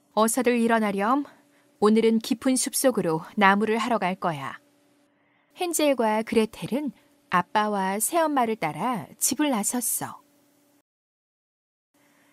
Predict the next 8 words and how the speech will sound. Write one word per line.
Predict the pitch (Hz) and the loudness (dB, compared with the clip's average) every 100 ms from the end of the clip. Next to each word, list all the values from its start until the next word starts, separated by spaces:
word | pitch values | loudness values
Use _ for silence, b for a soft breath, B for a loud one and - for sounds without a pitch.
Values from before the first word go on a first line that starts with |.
| b b - | b b -4
헨젤은 | 330 302 262 160 262 247 135 - _ | -2 2 0 0 -4 -4 -6 -14 _
어젯밤에 | 185 - 294 254 226 226 | -2 0 0 0 0 0
주워온 | 226 233 208 190 196 208 | 0 0 2 0 0 -2
조약돌을 | - 190 196 - 147 185 277 226 B _ _ _ _ _ _ _ _ _ _ _ _ b _ | -2 -2 -2 -4 -4 -2 -4 -6 B _ _ _ _ _ _ _ _ _ _ _ _ b _
몰래 | 202 208 214 214 220 | 2 4 2 0 -2
하나씩 | 240 - 339 311 - 285 | -2 -2 0 0 -2 -2
떨어뜨리며 | - 269 269 220 170 143 190 226 - | 0 0 0 -4 -8 -6 -4 -4 -2
따라갔지. | 269 277 277 254 - - 143 131 | 0 0 -2 -6 -6 -10 -8 -14